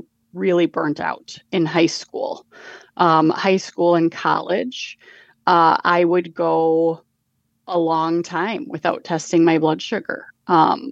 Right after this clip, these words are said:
I think sometimes I would e-, maybe test my blood sugar, like, twice a, a week, honestly. Um, I took insulin. I didn't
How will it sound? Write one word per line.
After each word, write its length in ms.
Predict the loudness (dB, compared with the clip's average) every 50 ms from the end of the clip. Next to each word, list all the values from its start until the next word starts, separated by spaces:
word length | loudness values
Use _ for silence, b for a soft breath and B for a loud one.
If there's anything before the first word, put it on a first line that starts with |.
| -10 _
I 80 | -6 -2
think 240 | 2 2 2 2 0
sometimes 520 | 0 2 2 2 2 2 0 0 2 2
I 100 | 0 0
would 160 | 0 0 0
e-, 120 | 0 -2 -2
maybe 340 | -2 -2 -2 0 0 -2 -4
test 300 | -4 -6 -8 -8 -4 -2
my 100 | -2 -2
blood 240 | 0 -2 -6 -6 -6
sugar, 560 | -8 -8 -8 -4 -6 -2 -2 -2 -2 -4 -8 _ _ _ _ _ _ _ _ _
like, 260 | 0 2 2 2 0 -2
twice 340 | -6 -2 0 0 2 2
a, 160 | 4 2 2 2 -2 _ _ _ _ _ _ _ _ _ _ _ _ _ _
a 100 | -4 -2
week, 440 | 0 0 0 0 -2 -4 -6 -8 -16 -20 _ _
honestly. 720 | -2 0 0 0 0 -2 -4 -8 -8 -6 -6 -6 -8 -10 _ _ _ -2
Um, 460 | 0 2 4 4 4 4 2 0 -2 -6 B B B B B B 0
I 100 | 0 0
took 200 | 0 -2 0 2
insulin. 640 | 2 2 2 0 0 -4 -6 -4 -4 -4 -4 -6 -8 _ _ _
I 100 | -4 -2
didn't 340 | 0 0 0 2 0 -2